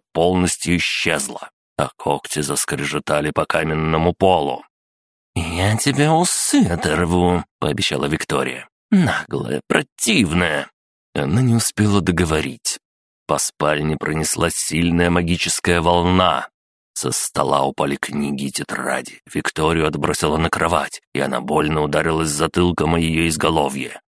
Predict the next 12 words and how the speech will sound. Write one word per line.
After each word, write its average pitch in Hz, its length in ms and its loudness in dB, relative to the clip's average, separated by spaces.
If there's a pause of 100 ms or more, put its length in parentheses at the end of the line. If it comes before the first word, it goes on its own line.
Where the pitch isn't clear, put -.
(600)
Проморгавшись, - 920 -4
она 69 180 -2
увидела, 71 480 -4
что 76 300 -2
посреди 76 480 -4
комнаты 78 520 0
стоит 80 380 -4
высокая 76 480 -2
девушка 80 560 -2
с - 140 -4
тёмными 76 460 -2
волосами 78 880 -2